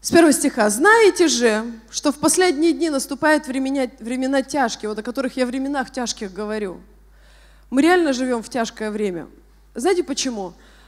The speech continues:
Потому что век,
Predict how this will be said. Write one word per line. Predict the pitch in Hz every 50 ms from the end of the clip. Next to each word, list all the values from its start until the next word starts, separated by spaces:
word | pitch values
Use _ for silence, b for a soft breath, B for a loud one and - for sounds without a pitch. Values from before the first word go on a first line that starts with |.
| b b b b _ -
Потому | 254 269 285 294 311 311
что | - - 320 285 262 208 - - - - - - _ _ _ _ _ _ _ _ _ _ -
век, | 233 220 240 311 330 330 330 - - -